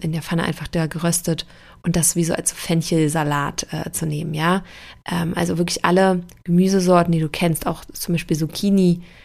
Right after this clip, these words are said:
kann man gut auch roh als Zucchini Carpaccio essen, ne? Ganz dünn auch wieder geschnitten. Ähm, und das kombiniert es vielleicht auch super mit Cashewkern. Also es darf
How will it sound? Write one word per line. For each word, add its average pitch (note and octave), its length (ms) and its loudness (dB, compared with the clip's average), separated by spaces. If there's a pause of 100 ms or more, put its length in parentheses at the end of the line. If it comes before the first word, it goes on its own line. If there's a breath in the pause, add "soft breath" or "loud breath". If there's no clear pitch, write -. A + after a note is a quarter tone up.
(120)
kann E3 140 -2
man E3 140 2
gut D#3+ 200 -2
auch E3 260 0
roh E3 400 4
als - 240 -4
Zucchini D#3 380 0
Carpaccio - 560 -2
essen, D#3+ 420 -2
ne? G3 140 0
Ganz F#3+ 280 0
dünn D#3 240 0
auch - 180 -8
wieder D#3 160 -2
geschnitten. D3+ 540 -4 (480 loud breath)
Ähm, E3 400 -2
und E3+ 360 -2 (220)
das - 340 -6
kombiniert E3 520 0
es - 120 -8
vielleicht E3+ 240 -6
auch D#3 100 -8
super E3 280 -6
mit E3 180 -8
Cashewkern. D#3 840 2 (380 loud breath)
Also G3+ 140 4
es - 160 2
darf G3+ 420 2